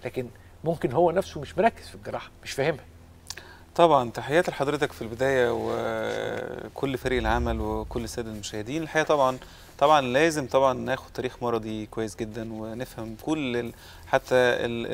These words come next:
Speaker 2: الجانب الاجتماعي لكل المرضى المصابة بالسمنة المفرطة، حتى الوظيفة لازم نعرفها. آه، حقيقي الثقافة بالجراحات السمنة عند معظم الناس زادت و-، و-، وفاهمين يعني طريقة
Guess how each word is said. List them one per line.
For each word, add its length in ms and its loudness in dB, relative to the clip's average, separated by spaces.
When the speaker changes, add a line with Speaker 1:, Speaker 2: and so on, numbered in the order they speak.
Speaker 2:
الجانب 300 -2
الاجتماعي 680 0
لكل 680 -6
المرضى 340 -4
المصابة 320 -4
بالسمنة 420 -6
المفرطة، 400 -8
حتى 340 0
الوظيفة 520 -2
لازم 240 -6
نعرفها. 420 0
آه، 200 4
حقيقي 260 6
الثقافة 420 8
بالجراحات 920 0
السمنة 380 -4
عند 500 -4
معظم 340 0
الناس 300 -4
زادت 240 0
و-، 140 -6
و-، 500 0
وفاهمين 480 2
يعني 220 0
طريقة 300 -4